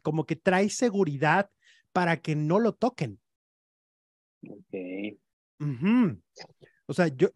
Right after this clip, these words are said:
Speaker 1: por lo, y él mismo decía, "Aquí no van a volver a entrar a forzar la puerta".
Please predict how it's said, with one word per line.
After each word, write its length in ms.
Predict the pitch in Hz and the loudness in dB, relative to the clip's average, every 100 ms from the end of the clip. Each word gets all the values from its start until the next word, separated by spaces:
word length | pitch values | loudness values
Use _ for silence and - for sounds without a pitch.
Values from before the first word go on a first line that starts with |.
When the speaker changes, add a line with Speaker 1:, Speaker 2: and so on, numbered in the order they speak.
| 139 | 0
Speaker 1:
por 140 | 170 | 2
lo, 160 | 165 170 | 2 0
y 400 | 190 190 190 180 | 2 2 2 2
él 180 | 180 196 | 4 4
mismo 280 | 202 208 226 | 2 2 2
decía, 500 | 208 - 240 147 113 - - 170 | 0 2 4 4 0 -14 -12 -10
"Aquí 340 | 165 170 - 196 | -6 -6 -2 2
no 140 | 220 | 4
van 180 | 190 196 | 4 4
a 40 | |
volver 260 | 190 165 170 | 2 2 2
a 40 | |
entrar 340 | 180 170 160 160 | 0 0 2 2
a 60 | |
forzar 320 | - 139 143 | -2 -6 -4
la 140 | 143 143 | -2 0
puerta". 400 | 202 196 - | 0 0 -6